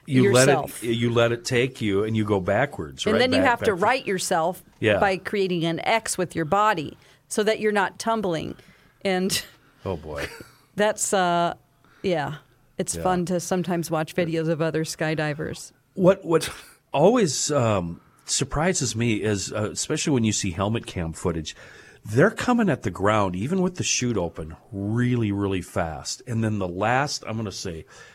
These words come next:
Speaker 1: three to five seconds, they do whatever they do with those handles, slows 'em way down,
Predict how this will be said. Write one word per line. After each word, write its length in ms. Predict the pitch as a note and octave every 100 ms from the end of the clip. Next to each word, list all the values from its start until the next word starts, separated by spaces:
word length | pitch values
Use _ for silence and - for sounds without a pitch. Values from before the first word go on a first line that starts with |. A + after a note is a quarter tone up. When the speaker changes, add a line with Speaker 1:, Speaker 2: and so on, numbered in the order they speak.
| _
Speaker 1:
three 240 | - C#3 D3+
to 80 | D3+
five 320 | C3+ A2+ G2+
seconds, 480 | - G2+ - E2+ -
they 120 | F#2
do 200 | G2+ A2
whatever 380 | F#2+ F#2+ C3 C#3
they 120 | B2+
do 220 | G#2+ A#2
with 180 | G2+ F#2+
those 260 | F2 E2+ -
handles, 580 | G2+ G#2 F2+ D2+ - - - - - -
slows 480 | - - B2 A#2 G#2+
'em 260 | F2+ F2
way 380 | G2 B2 C3+ C3+
down, 540 | C3 A2+ G#2 F#2+ F#2